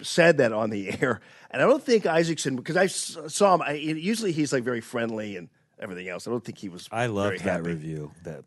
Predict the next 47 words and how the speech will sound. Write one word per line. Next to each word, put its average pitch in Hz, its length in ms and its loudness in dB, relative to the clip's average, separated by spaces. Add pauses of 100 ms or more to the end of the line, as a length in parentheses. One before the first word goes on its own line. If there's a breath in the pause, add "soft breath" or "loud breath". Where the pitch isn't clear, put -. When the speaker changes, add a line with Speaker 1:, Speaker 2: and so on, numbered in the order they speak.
(120)
Speaker 2:
I 95 60 -6
remember 87 360 -6
that 73 160 -12
morning 73 420 -12
when 82 140 -20
I 76 100 -14
loved - 300 -12
it. 65 200 -16 (160)
I - 100 -12
made - 240 -12
several 151 320 -14
memes. 151 200 -8
Speaker 1:
I 107 100 -4
was, 107 320 -4
um, 82 280 -6 (440 loud breath)
Speaker 2:
Several 113 320 0
memes 101 460 -2 (160)
in, 110 240 -6 (100)
in 110 140 -8
jest. 95 420 -4 (300 loud breath)
Uh, 101 300 -2 (180)
Speaker 1:
I 147 100 2
was 175 200 2
inflamed. 143 1080 2
And 170 100 4
I, 175 140 8 (120)
I, 190 120 6 (100)
in 180 180 2
hindsight, 170 680 4
I 127 60 -2
probably, 127 400 2
you 113 160 -6
know, 107 100 -4
necessarily 107 460 -8 (280 soft breath)
sh-, - 240 -14
didn't 117 480 -6
have 117 260 -4
to 107 60 -12
be 95 200 -12 (100)
that 104 260 0 (220)
over 92 240 -4
the 82 80 -20
top 87 300 -8
with 95 120 -8
it. 87 180 -6
But, 127 160 -8 (560 loud breath)
uh, 107 60 -6